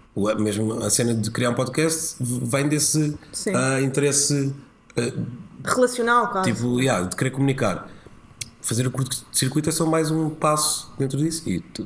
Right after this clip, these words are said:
Speaker 1: acho que todas as experiências que vais retirar daqui são boas e ninguém te vai, ah, estigmatizar por isso.
Speaker 2: Pá, nós fazemos muita merda ali.
Speaker 1: É pá, sim, mas e, who cares, não é?
Speaker 2: Yeah. Ahm, qual é que foi o
Speaker 1: É.
Speaker 2: último filme que tu viste que, não.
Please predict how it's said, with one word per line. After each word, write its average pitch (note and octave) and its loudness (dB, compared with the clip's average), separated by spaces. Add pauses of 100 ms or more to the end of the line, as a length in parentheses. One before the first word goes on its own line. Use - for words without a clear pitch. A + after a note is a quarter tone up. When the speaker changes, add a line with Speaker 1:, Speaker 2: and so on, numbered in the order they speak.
Speaker 1:
acho G2 -2
que - -16
todas G#2 0
as G#2 0
experiências G#2+ 0
que F#2 -6
vais G#2 0
retirar G#2+ 0
daqui A#2+ -2
são B2+ 2
boas C3 0 (360)
e A#2 0
ninguém B2 0
te A#2+ -4
vai, B2 0 (680)
ah, A#2+ 2
estigmatizar A#2+ -2
por C3+ -2
isso. - -4 (1300)
Speaker 2:
Pá, F3 0
nós F3 0
fazemos F#3 0
muita F#3 -2
merda E3+ -2
ali. E3 -2 (380)
Speaker 1:
É - -2
pá, D#3 0
sim, F3+ 2
mas - 0
e, C3+ -6 (160)
who C#3 0
cares, C3+ -4
não G#2+ -2
é? G#2 0
Speaker 2:
Yeah. E2+ -4 (600)
Ahm, A3+ 2
qual E4 2
é G4+ 4
que - -8
foi F#4 2
o F4 4
Speaker 1:
É. - 4
Speaker 2:
último D#4 2
filme D4 0
que - -10
tu C4 -4
viste C4 0
que, C4 0 (340)
não. F#3 0